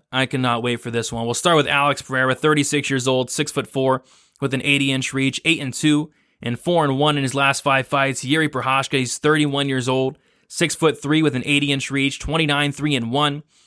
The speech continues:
and five and oh in his last five fights. We'll take a look at the odds. We see that Alex Pereira opened up minus one fifty.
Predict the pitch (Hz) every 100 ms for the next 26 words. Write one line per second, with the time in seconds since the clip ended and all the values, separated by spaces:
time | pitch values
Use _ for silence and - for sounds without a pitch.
0 | _ 120 123 - 160 165 147 135 127 123
1 | _ _ _ - 139 123 127 127 - 131
2 | 131 123 135 131 127 135 135 139 135 123
3 | 135 131 131 127 131 123 - 160 151 143
4 | 131 113 175 160 - - 139 147 143 156
5 | 156 143 139 135 135 147 143 - 135 123
6 | 151 143 143 147